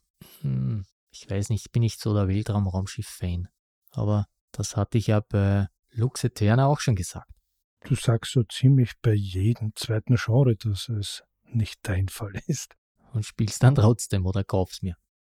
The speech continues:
Speaker 1: Was ja bei mir zwei verschiedene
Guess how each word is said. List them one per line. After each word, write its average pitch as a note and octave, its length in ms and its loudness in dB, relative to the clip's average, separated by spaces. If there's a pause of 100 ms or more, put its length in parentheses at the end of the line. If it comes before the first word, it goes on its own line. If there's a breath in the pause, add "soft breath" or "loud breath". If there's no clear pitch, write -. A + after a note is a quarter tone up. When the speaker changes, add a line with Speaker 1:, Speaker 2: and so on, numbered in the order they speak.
(360)
Speaker 1:
Was - 260 -12
ja G2 240 0 (200)
bei - 120 -4
mir G2+ 340 0 (160)
zwei G#2 220 -6
verschiedene G#2+ 580 -6